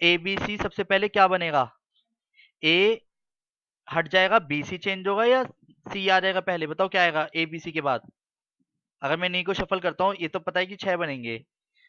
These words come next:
तो ए के बाद अब कौन आएगा? बीसी या सीबी? सीबी।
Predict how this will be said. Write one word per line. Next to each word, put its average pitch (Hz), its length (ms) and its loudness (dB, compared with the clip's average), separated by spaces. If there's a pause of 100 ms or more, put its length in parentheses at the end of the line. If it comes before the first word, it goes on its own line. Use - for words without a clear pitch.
(180)
तो - 160 -2
ए 170 120 2
के 180 140 -6
बाद 190 180 2
अब 190 140 0
कौन 190 200 2
आएगा? 147 280 -2 (200)
बीसी 156 360 -6
या 233 100 0
सीबी? 196 360 -8 (420)
सीबी। 190 480 -6